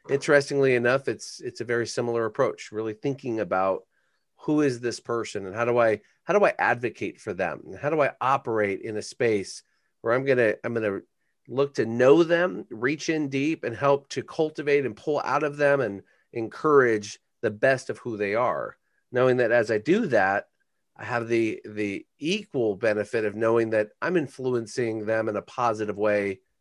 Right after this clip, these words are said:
even outside of work. So this is the relationship with engagement and well-being. Well, in a space like this, what we can experience is, is, you know, in all, all K P Is, all key performance indicators that matter,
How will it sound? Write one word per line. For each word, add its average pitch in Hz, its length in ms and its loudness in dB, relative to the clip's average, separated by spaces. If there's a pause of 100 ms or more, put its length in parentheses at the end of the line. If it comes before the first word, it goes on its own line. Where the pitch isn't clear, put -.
(140)
even 104 240 -4
outside 101 480 -4
of 85 80 -6
work. 76 300 -10
So 101 100 -20
this 95 180 -10
is 92 100 -12
the 92 100 -6
relationship 98 560 -6
with 95 120 -6
engagement 92 640 -6 (460)
and 90 160 -4
well-being. 90 580 0 (380)
Well, 107 120 -4
in 107 80 -4
a 101 40 -4
space 170 400 0
like 98 240 0
this, 98 480 -6 (400)
what 104 180 -2
we 104 140 -2
can 95 360 -6 (180)
experience 101 800 0
is, 92 380 -6
is, 90 360 -8 (840)
you 107 100 -8
know, 87 140 -2
in 92 80 -4
all, 117 300 4
all 117 240 0
K 120 220 -2
P 110 180 -6
Is, 101 260 0
all 101 100 -2
key 120 160 -8
performance 104 380 -6
indicators 104 480 -4
that 71 140 -10
matter, 101 520 -2